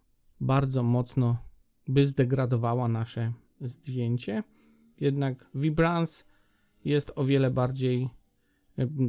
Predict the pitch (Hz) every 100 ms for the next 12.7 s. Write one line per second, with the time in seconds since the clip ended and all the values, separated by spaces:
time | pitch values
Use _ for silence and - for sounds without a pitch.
0 | 120 127 123 - 117 120 123 123 120 123
1 | 120 117 123 147 156 151 131 - 127 127
2 | 120 117 113 - 117 117 113 - 110 117
3 | 117 123 - 120 120 - - _ _ -
4 | 127 127 139 135 123 120 120 127 120 120
5 | - _ _ _ _ _ - - 139 117
6 | - - - _ _ _ _ - - 202
7 | 190 - - 139 127 127 139 139 131 113
8 | 113 123 - 120 - - - 131 117 -
9 | 117 147 175 165 147 139 - 110 110 -
10 | 170 160 147 - - - - - - _
11 | - _ - _ _ _ _ _ _ _
12 | _ _ _ 139 131 131